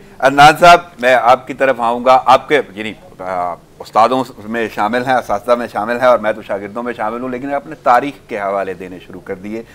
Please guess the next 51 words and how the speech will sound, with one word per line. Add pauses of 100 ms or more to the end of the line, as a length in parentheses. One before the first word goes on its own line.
(160)
और
एक
नाम
आपने
इस्तेमाल
किया।
चार
लफ्ज़
हैं, (260)
मैं
उन
चार
लफ्ज़ों
पे
ज़रूर
आपसे
गुफ्तगू
करूँगा। (260)
एक
तो
नन्ही
मुन्नी
मईशत
है, (580)
एक
रातों
रात
का
जिक्र
है, (440)
एक
नेहरू
की
बात
की
आपने, (400)
चौथा
लफ्ज़
मैं
खुद
ही
हज़फ
करना
चाहता
हूँ,
मैं
उस
पर
गुफ्तगू
नहीं
करूँगा।